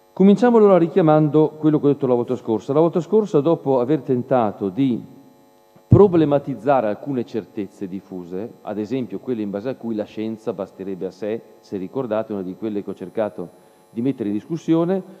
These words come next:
ho provato a identificare alcuni elementi che nella situazione odierna rendono ancora, come sempre, attuale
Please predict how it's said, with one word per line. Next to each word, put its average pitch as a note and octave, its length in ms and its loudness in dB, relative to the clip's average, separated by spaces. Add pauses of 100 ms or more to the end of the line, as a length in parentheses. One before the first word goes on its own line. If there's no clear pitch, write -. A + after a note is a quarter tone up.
(340)
ho F3+ 420 2
provato D#3+ 400 2
a C3+ 40 0
identificare D#3 920 0
alcuni D#3 420 -2
elementi A#2 720 -2
che D3 180 -4
nella A#2+ 220 0
situazione B2 520 -4
odierna C3+ 760 -2 (540)
rendono C#3 600 0
ancora, C3+ 760 -4 (140)
come A#2+ 280 -4
sempre, A2 600 -4
attuale G#2+ 920 -6